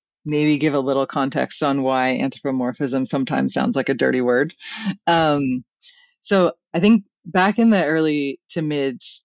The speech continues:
um, twentieth century, especially in psychology, um, there was this massive push for objectivity. They were like,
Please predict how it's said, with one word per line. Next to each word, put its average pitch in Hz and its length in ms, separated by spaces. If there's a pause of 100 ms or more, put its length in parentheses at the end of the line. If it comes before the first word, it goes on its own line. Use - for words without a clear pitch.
(140)
um, 127 500
twentieth 139 320
century, 127 680
especially 175 520
in 143 120
psychology, 127 960 (180)
um, 131 360
there 143 120
was 143 140
this 143 240 (100)
massive 160 560 (100)
push 131 440 (100)
for 131 200
objectivity. - 760 (540)
They 135 80
were 131 140
like, 127 300